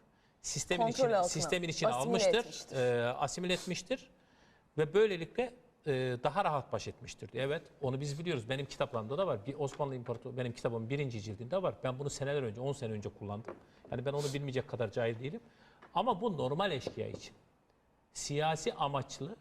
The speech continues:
Speaker 1: eşkıyalar için değil. Yani
Speaker 2: Onlar
Speaker 1: siyasi amaçlı olarak
Speaker 2: takır
Speaker 1: devleti
Speaker 2: tukur
Speaker 1: bölmek isteyen, tabii onlara,
Speaker 2: asılıyor,
Speaker 1: onlara
Speaker 2: öldürülüyor.
Speaker 1: cezalandırıyor.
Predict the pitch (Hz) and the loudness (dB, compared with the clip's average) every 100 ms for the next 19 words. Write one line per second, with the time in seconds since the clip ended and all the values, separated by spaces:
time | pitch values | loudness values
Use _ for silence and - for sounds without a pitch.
0 | - _ _ _ _ _ _ _ _ - | -18 _ _ _ _ _ _ _ _ -2
1 | 135 - 147 147 139 - 175 107 104 87 | -2 0 0 0 -2 -4 -6 -4 -4 -4
2 | - - - 117 104 214 - 139 151 185 | -10 -18 -6 -4 0 2 4 4 4 2
3 | 156 143 - 131 120 117 - 135 170 247 | 4 2 2 2 2 0 0 2 4 4
4 | 135 127 131 262 127 - - 107 143 156 | 4 4 6 4 2 -4 -2 0 0 0
5 | 165 202 220 220 226 196 190 208 185 165 | 2 2 4 4 4 6 4 4 2 4
6 | 143 240 180 180 196 190 190 185 175 156 | 2 4 4 4 4 4 2 0 0 0